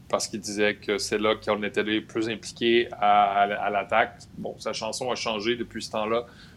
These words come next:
mais on parle d'un joueur, je crois, qui est conscient qu'il lui manque, euh, des, qui, qui lui manque des choses, puis qui va justement,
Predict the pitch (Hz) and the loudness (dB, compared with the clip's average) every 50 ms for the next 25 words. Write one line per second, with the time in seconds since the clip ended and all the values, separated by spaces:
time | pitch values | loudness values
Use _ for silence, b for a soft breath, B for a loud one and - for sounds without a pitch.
0 | B - - 107 107 104 104 104 104 98 - 110 110 110 107 110 107 98 95 107 | B -16 -6 -2 0 2 2 2 2 4 6 8 8 8 6 2 -4 -4 -2 2
1 | 104 113 113 113 110 107 110 101 - - 113 107 107 107 - - - 107 104 98 | 4 6 6 6 4 2 -2 -4 2 4 4 4 4 2 -2 -8 -6 -6 -6 -6
2 | - - 113 110 107 104 - - - 120 110 107 107 107 - - 110 101 101 101 | -6 -4 -4 -4 -2 -2 -4 -4 -2 -2 0 0 -2 -2 -6 -8 -10 -8 -8 -8
3 | 101 98 101 101 101 95 - - - - - B B B B B B B B B | -6 -6 -6 -6 -8 -10 -12 -12 -12 -12 -12 B B B B B B B B B
4 | - - - 104 104 101 95 98 98 98 98 - - - - - - - - - | -20 -12 -6 -4 -2 -2 -2 -2 -2 -4 -4 -6 -12 -18 -20 -20 -20 -20 -20 -20
5 | - - - - 139 131 - - - 127 120 113 - - - 120 117 113 113 117 | -20 -18 -14 -12 -12 -10 -10 -10 -10 -8 -8 -8 -10 -8 -6 -4 -4 -4 -2 -2
6 | 113 117 120 117 117 113 104 - 120 120 127 123 - - - - 113 98 107 107 | -2 -2 0 0 0 0 0 0 0 0 0 -2 -4 -10 -8 -6 -6 -2 0 0
7 | 104 - - 113 107 110 113 110 113 113 110 110 110 | 0 0 0 -2 0 0 0 0 0 0 -2 -4 -6